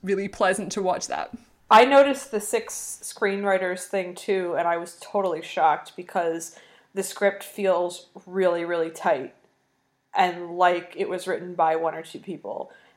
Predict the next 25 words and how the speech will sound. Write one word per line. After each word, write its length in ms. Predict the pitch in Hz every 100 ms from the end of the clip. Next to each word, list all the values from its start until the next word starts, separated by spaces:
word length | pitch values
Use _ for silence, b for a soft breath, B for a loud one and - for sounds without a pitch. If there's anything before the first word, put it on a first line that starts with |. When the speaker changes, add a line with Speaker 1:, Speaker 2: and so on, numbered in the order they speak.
| -
Speaker 2:
I 40 |
mean, 180 | 185 185
superhero 640 | 180 - 190 175 190 165 165
movies 240 | 160 160
these 220 | 160 160
days 340 | 165 156 160 -
or 80 |
big 240 | 170 170 165
blockbusters 580 | 160 160 156 156 160 160
are 80 |
never 280 | 160 151 156
written 220 | 165 -
by 160 | 165 151
only 220 | 147 147
one 200 | 151 151
person, 480 | 151 151 151 139 160
but 220 | - 139 - B B B _
it 140 | 196 180 165
really 480 | 170 185 175 170
did 260 | 165 175 165
feel 640 | - 180 165 156 151 - - _ _ _ _ _ _ _ _ _ - -
like 260 | 156 156 -
it 200 | - -
had 260 | 190 160 -
been 380 | 170 160 156